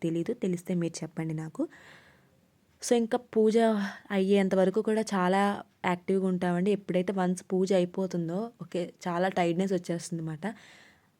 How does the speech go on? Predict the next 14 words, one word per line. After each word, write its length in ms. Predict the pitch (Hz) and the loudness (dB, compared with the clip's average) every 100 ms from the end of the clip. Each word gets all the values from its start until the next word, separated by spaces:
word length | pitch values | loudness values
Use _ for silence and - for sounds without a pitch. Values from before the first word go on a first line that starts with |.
| - | -12
అంటే 160 | 180 - | -6 -6
పూజ 300 | - 196 202 | -2 2 4
చేసుకునే 420 | 208 202 202 190 | 4 2 2 0
హడావిడిలో 540 | 180 175 185 180 185 226 | 2 2 2 2 2 2
యాక్టివ్‌గా 460 | 190 180 185 185 | 0 -2 0 2
చేసేస్తూ 480 | 196 170 175 180 180 | 2 2 2 0 0
ఉంటాం 280 | 180 175 175 | 0 0 -4
కదా, 160 | 170 190 | -2 -4
తర్వాత 440 | 190 165 175 180 226 | -2 -2 0 -2 -2
చుక్కలు 420 | 208 - - 180 | -6 -4 -2 0
కనిపిస్తాయండి, 680 | 170 170 190 - 185 175 175 | 0 -2 -6 -4 -2 -2 0
మామూలు 380 | 180 170 175 180 175 | -2 -2 0 0 -2
కాదు. 300 | 196 165 220 320 _ - - - - - - - - _ | -4 0 0 -2 _ -20 -20 -20 -20 -20 -20 -20 -20 _
సరే, 240 | - 175 | 0 2